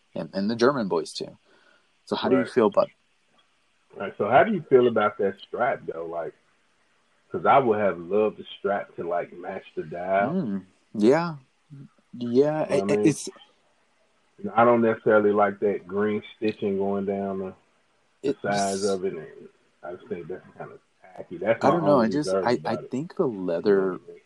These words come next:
Speaker 1: the brown leather, and it just clashes with the watch. I might be completely wrong, but it, it just, in my opinion, it just clashes. Uh, it doesn't look right. I, I would, like I said, I would have liked to see, uh, a metal bracelet on this guy.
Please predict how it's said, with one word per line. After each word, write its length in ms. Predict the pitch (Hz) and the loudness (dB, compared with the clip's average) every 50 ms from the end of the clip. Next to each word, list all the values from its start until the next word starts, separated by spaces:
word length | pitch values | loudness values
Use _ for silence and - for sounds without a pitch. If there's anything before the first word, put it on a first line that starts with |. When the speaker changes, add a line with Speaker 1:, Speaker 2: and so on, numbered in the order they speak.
| _ _ _ - | _ _ _ -14
Speaker 1:
the 100 | - 110 _ - | -14 -12 _ -2
brown 380 | - 87 87 90 92 92 85 | 0 0 0 0 -4 -6 -6
leather, 380 | 82 82 82 82 87 85 82 - - - _ _ _ _ _ _ | -4 -4 -4 -4 -4 -6 -6 -6 -8 -12 _ _ _ _ _ _
and 560 | - - 87 - - - - - - 202 - - _ _ - | -16 -14 -14 -16 -16 -20 -20 -20 -18 -18 -20 -20 _ _ -20
it 140 | - - | -14 -10
just 200 | - 120 113 - | -8 -8 -8 -10
clashes 560 | - - - - - - - - 113 - - - - | -12 -14 -12 -12 -12 -12 -10 -8 -8 -8 -10 -12 -10
with 180 | - - - | -10 -10 -10
the 80 | - - | -10 -14
watch. 540 | 135 - - 110 117 123 127 _ - - - - | -14 -14 -16 -18 -18 -18 -20 _ -20 -20 -10 -8
I 60 | 123 | -4
might 180 | 147 165 190 180 | -2 0 0 0
be 100 | 202 196 | -2 -4
completely 440 | - 180 147 - 139 127 104 95 90 | -6 -8 -4 0 0 2 2 2 2
wrong, 320 | 82 85 80 - - - - | 2 0 -2 -2 -6 -8 -4
but 180 | - 98 95 | -2 -2 -2
it, 260 | 98 - 110 107 98 - | -2 -2 -2 -4 -4 -4
it 160 | 107 113 107 110 | -6 -8 -6 -4
just, 240 | 120 113 - - | -6 -6 -6 -8
in 160 | - 113 107 101 | -8 -6 -4 -4
my 160 | 98 101 104 | -4 -4 -6
opinion, 400 | 101 - - 98 90 90 90 87 | -8 -8 -8 -8 -8 -8 -8 -10
it 80 | 82 | -10
just 220 | - - 90 - - | -10 -10 -10 -10 -14
clashes. 760 | - - - 85 - - - - - - 190 190 - - - _ _ _ _ _ _ _ _ _ _ _ - | -18 -12 -10 -8 -8 -8 -8 -8 -6 -6 -6 -6 -8 -12 -18 _ _ _ _ _ _ _ _ _ _ _ -10
Uh, 220 | - 90 87 87 - 95 | -8 -6 -6 -6 -2 -2
it 120 | 98 90 | 0 0
doesn't 420 | 104 104 123 131 139 110 87 80 | 2 0 0 -2 -6 -10 -12 -10
look 220 | 85 90 - - - | -12 -12 -12 -12 -16
right. 180 | - - 101 - 95 95 92 _ 92 | -18 -18 -16 -12 -12 -12 -10 _ -8
I, 120 | 90 101 | -6 -4
I 20 | 101 | -4
would, 180 | 95 107 101 101 | -4 -2 -2 -2
like 160 | 95 92 - | -2 -2 -2
I 60 | 95 90 | -4 -2
said, 160 | - 95 90 | -2 -4 -4
I 60 | 87 | -4
would 320 | 82 82 87 95 98 95 | -4 -4 -2 -2 0 0
have 160 | 98 95 - _ _ _ _ _ - 60 | 0 -4 -6 _ _ _ _ _ -20 -18
liked 560 | - - 98 95 - 82 82 82 - _ - - | -12 -4 -2 -2 0 0 -2 -6 -8 _ -16 -14
to 80 | - | -14
see, 540 | - - - - - 82 80 80 - 85 - _ _ _ _ _ _ _ _ | -14 -16 -14 -12 -12 -10 -10 -12 -14 -16 -18 _ _ _ _ _ _ _ _
uh, 320 | - - 82 80 82 80 - - | -8 -6 -4 -4 -4 -6 -8 -10
a 80 | 95 85 | -10 -10
metal 280 | 85 82 80 80 80 | -8 -6 -6 -6 -6
bracelet 440 | - - - - - - - - - | -8 -8 -10 -10 -10 -10 -10 -10 -10
on 180 | - - - - | -12 -14 -16 -18
this 180 | - - - - | -20 -20 -16 -14
guy. 280 | - - - - - | -14 -14 -14 -14 -18